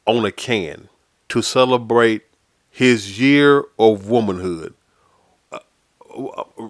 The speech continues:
really? Uh, uh, are you, are you serious?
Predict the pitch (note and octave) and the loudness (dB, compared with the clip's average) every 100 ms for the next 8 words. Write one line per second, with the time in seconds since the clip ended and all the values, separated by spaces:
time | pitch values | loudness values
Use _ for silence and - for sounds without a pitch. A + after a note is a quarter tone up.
0 | - G#2 _ A2 G#2+ D#3+ C#4+ F4 C4 _ | -20 -20 _ -14 4 6 8 8 6 _
1 | _ _ _ _ _ _ - - _ _ | _ _ _ _ _ _ -20 -20 _ _
2 | _ _ - - - _ _ _ _ - | _ _ -16 -16 -20 _ _ _ _ -2
3 | D3+ D#3 - C#3+ D#3+ F3 - A3+ D#4+ E4+ | 0 -2 -6 -6 -4 -6 -6 -2 0 0
4 | - | -2